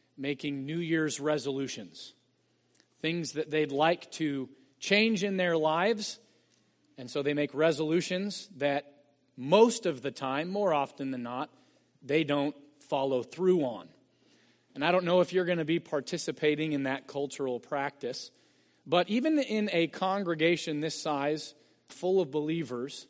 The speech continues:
I'm gonna venture a guess and say that, that if you have made New Year's resolutions, I'm gonna make a guess,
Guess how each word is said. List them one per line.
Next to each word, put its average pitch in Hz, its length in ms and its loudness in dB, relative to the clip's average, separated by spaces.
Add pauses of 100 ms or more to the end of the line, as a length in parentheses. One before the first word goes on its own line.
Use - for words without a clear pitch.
(640)
I'm 196 200 2
gonna 302 200 6
venture 196 460 2
a 147 60 4
guess 131 600 0 (640)
and 175 220 0
say 214 260 8
that, 175 240 8
that 180 140 6
if 214 200 4
you 226 380 2
have 226 300 4
made 165 320 4
New 151 160 -2
Year's 139 340 -2
resolutions, 117 840 -8 (720)
I'm 214 180 2
gonna 269 180 6
make 220 220 0
a 208 80 -2
guess, 170 540 0